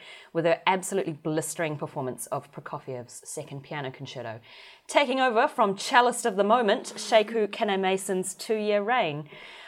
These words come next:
I personally was really impressed with Maxim the cellist, but really I'm just impressed with anyone who goes up on stage to perform a concerto. It's my worst nightmare. I actually have a recurring nightmare about this, that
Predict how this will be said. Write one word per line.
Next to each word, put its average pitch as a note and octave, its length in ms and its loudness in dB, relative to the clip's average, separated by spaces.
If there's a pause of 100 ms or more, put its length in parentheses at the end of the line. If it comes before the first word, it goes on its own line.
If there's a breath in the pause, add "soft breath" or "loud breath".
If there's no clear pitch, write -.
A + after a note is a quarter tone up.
(160 loud breath)
I C4+ 380 8
personally B3+ 340 2
was G#3 200 0
really G#3 260 4
impressed G3+ 460 0
with F3+ 240 2
Maxim E3+ 360 -6
the D#3+ 80 -6
cellist, A3 460 -6
but - 240 4
really E3 420 2
I'm D3+ 180 0
just D3+ 200 -6
impressed C#3+ 340 -2
with D3 120 -4
anyone C#3+ 340 0
who D3+ 80 -4
goes C3+ 260 0
up C3 140 -2
on C3+ 80 -6
stage C3+ 300 -4
to - 80 -20
perform C3+ 300 -8
a B2+ 40 -10
concerto. C3+ 640 -4 (520 loud breath)
It's - 340 2 (240)
my C4+ 260 6
worst - 300 0
nightmare. B2 380 0
I D#3+ 200 2
actually F3+ 320 -2
have D#3+ 140 -2
a - 20 -10
recurring C#3 460 -4
nightmare C3 420 -4
about B2 300 -4
this, C3 240 -4
that C#3 340 -4